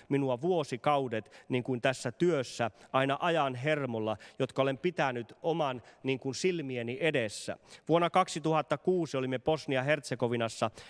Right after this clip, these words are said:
tiimimme kanssa, ä, rukouksessa ja paastossa. Etsimme Jumalalta seuraavia askelmerkkejä, mitä meidän tulisi tehdä tulevaisuudessa. Meidän edesmennyt, ä, sisar Vukitsa tuossa tiimissä alkoi yhtäkkiä kaunilla tavalla puhumaan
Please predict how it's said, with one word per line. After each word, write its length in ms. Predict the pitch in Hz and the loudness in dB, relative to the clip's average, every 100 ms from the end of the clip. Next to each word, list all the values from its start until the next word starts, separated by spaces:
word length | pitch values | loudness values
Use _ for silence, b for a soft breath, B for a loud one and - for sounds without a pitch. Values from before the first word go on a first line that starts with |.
| B | B
tiimimme 460 | 185 190 156 131 123 | 2 4 2 -2 -4
kanssa, 540 | - 131 120 - 127 - B B | -2 -2 -2 -2 -2 -2 B B
ä, 80 | 123 | 2
rukouksessa 680 | 160 196 165 135 - 123 - | 2 0 -2 -2 -6 -6 -2
ja 80 | 127 | -2
paastossa. 800 | - 143 123 - 104 - 101 92 B B | 0 0 0 -6 -12 -10 -10 -10 B B
Etsimme 420 | 180 196 185 160 | 0 0 -4 -4
Jumalalta 600 | 151 185 196 160 135 131 | -4 -4 -2 -2 -2 -6
seuraavia 600 | 127 175 175 151 131 131 | -6 -4 -4 -4 -4 -6
askelmerkkejä, 1080 | 135 175 - 139 127 151 151 - - 117 113 B - | -4 -4 -2 -4 -2 -2 -4 -8 -4 -2 -2 B -4
mitä 260 | 175 185 | -2 0
meidän 240 | 165 139 120 | -2 -4 -6
tulisi 340 | 143 131 135 | -4 -4 -4
tehdä 500 | - 185 170 131 120 - B - | 0 0 0 -2 -4 -4 B -2
tulevaisuudessa. 1120 | 180 147 123 113 101 107 98 82 - - - B B B B _ | 0 0 -2 -4 -6 -8 -8 -8 -10 -12 -16 B B B B _
Meidän 380 | 151 160 156 160 139 - | 4 4 2 -4 -6 2
edesmennyt, 640 | 180 180 - 156 147 139 | 4 4 2 -2 -2 -2
ä, 180 | 143 135 | 0 0
sisar 420 | 131 170 165 147 | 0 0 2 2
Vukitsa 520 | 139 185 160 143 - 120 | 0 0 0 0 -2 -2
tuossa 320 | 139 127 131 | 0 0 -2
tiimissä 640 | - 165 147 117 - 120 113 B B B | 2 2 2 -4 -2 -2 -2 B B B
alkoi 560 | 165 165 156 151 139 147 | 2 2 2 0 0 -2
yhtäkkiä 720 | 196 185 - 147 135 - 135 | -4 -4 0 0 0 -2 -2
kaunilla 500 | - 175 175 160 147 | 2 0 0 -2 -2
tavalla 340 | 156 151 135 | 0 0 -2
puhumaan 460 | 123 143 135 131 120 | -2 -4 -2 -2 -4